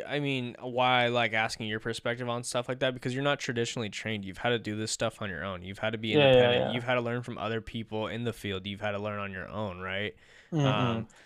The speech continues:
Speaker 1: so you, you have a different attitude and perspective towards it as someone who's, I guess, like, nose in the books about everything, you know?
Speaker 2: Mm.
Speaker 1: Sorry, continue.
Speaker 2: No, no, no. So, like, <clears throat> yeah, that, that's why, like, film, uh, directors get so much credit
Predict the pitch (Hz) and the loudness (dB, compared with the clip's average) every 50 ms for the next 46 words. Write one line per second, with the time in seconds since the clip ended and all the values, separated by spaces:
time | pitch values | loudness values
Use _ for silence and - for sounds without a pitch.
0 | - - - - - - 160 156 151 143 147 151 151 143 143 139 147 156 147 147 | -20 -20 -8 -4 6 10 10 10 10 8 2 0 0 0 0 4 6 6 8 10
1 | 156 147 139 123 135 135 - 143 - 101 113 117 123 127 123 - - 127 117 107 | 8 8 6 4 2 0 2 -2 0 2 2 4 2 2 0 -2 -4 -4 -4 -6
2 | - 107 - - - 123 123 - - 123 - - 120 113 110 104 107 110 104 - | -6 -6 -6 -2 -2 -2 0 0 -2 -4 -2 -2 -2 -2 0 0 0 -2 -2 -2
3 | - 107 107 107 101 - - - 120 113 110 110 107 104 104 98 98 113 110 107 | -2 -2 -2 -2 -2 -4 -2 -2 -2 -2 -2 -4 -4 -4 -6 -6 -4 -4 -4 -4
4 | 104 104 101 101 101 - - 117 113 107 - - 110 104 - - 101 98 95 101 | -4 -4 -6 -6 -8 -8 -4 -4 -2 0 0 0 0 0 0 -2 -4 -4 -4 -2
5 | 107 110 110 110 107 104 101 101 98 98 104 98 98 95 - - - - - _ | 0 0 2 2 0 -2 -4 -6 -4 -2 -2 -2 -2 -4 -6 -8 -10 -12 -12 _
6 | - 113 104 101 98 95 92 92 - - - 110 104 95 95 - - 95 90 90 | -10 -6 -2 0 0 0 -2 -4 -8 -8 -8 -8 -8 -8 -10 -10 -8 -10 -10 -10
7 | 87 - - 98 98 95 98 - _ _ _ 165 151 135 117 117 120 - _ _ | -12 -12 -12 -10 -10 -10 -10 -14 _ _ _ 0 2 2 2 0 -4 -10 _ _
8 | _ _ _ - - 110 98 98 - - - 92 87 - _ _ _ _ _ _ | _ _ _ -4 -2 -2 -2 -2 -6 -10 -14 -14 -16 -16 _ _ _ _ _ _
9 | _ _ _ _ - 160 165 160 143 139 131 120 113 113 - - - 156 156 160 | _ _ _ _ 8 10 10 12 12 12 12 10 8 4 4 6 6 8 8 6
10 | - - 151 143 131 131 120 127 - - - - - - 64 58 55 - - - | 4 4 6 8 8 8 6 4 -2 -8 -10 -4 -2 -2 -2 -2 -4 -6 -10 -10
11 | - - - 139 135 127 120 120 143 170 156 170 180 - 220 208 196 180 151 135 | -8 0 6 8 8 10 10 10 8 8 8 6 6 8 8 8 10 8 8 8
12 | 127 117 120 - - _ - 170 175 175 - - - - 165 135 131 120 113 127 | 6 6 4 -2 -12 _ 6 6 6 6 4 -4 -4 2 6 6 6 8 8 10
13 | 127 156 175 175 139 127 120 120 120 120 117 - - 135 131 120 123 - - - | 10 10 10 8 4 4 4 4 4 2 2 2 2 2 2 2 0 -2 -2 6
14 | 156 175 180 151 135 - | 8 8 10 8 6 4